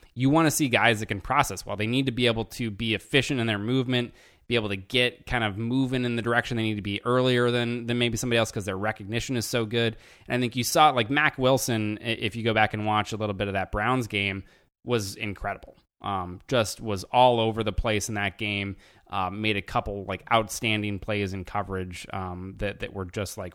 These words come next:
really kind of eye-popping. And again, these are guys that came out around the same time, uh, in,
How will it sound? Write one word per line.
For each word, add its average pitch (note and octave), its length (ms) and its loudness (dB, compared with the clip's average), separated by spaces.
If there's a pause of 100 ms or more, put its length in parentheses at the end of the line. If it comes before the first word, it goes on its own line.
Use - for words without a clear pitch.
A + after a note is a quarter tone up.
really B2 400 -2
kind G#2 220 -6
of F2+ 80 -6
eye-popping. G2 680 0 (260)
And A#2+ 80 -4
again, A#2+ 240 4
these A2 180 -2
are A#2+ 60 -4
guys G#2+ 440 0
that G#2 180 -4 (240)
came G#2 260 -4
out A2 160 0
around G#2+ 220 0
the G#2 80 -4
same G#2+ 280 -4
time, D3 480 2
uh, A#2+ 340 2
in, A#2 280 -2